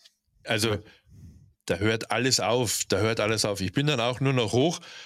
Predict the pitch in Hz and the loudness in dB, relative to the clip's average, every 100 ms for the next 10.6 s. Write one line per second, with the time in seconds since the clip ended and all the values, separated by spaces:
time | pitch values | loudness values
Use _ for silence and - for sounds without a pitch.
0 | - 113 - 120 113 120 - 117 110 117 | -8 -8 -6 -4 0 0 0 0 -2 -2
1 | 139 131 143 143 135 131 120 127 131 123 | 0 0 0 -2 -2 -2 0 0 2 2
2 | 127 117 101 101 107 117 120 113 117 104 | 2 2 2 4 4 2 0 -2 -2 0
3 | 101 95 107 131 143 - - - - _ | 0 2 0 -2 -6 -16 -20 -20 -20 _
4 | _ - 113 110 110 - 110 107 98 90 | _ 0 2 2 0 0 0 2 0 -4
5 | _ _ _ _ _ - _ _ _ _ | _ _ _ _ _ -20 _ _ _ _
6 | - 85 - 90 104 92 101 101 101 107 | -14 -6 -6 -2 0 0 0 0 0 0
7 | 117 98 82 104 117 113 117 110 117 123 | 0 -2 -2 -2 -2 -2 0 0 0 0
8 | 117 107 110 104 - 107 107 107 92 _ | -2 -2 -2 0 0 0 2 0 -2 _
9 | _ _ _ _ _ _ _ _ _ - | _ _ _ _ _ _ _ _ _ -12
10 | 107 95 104 104 107 | -6 -6 -6 -6 -6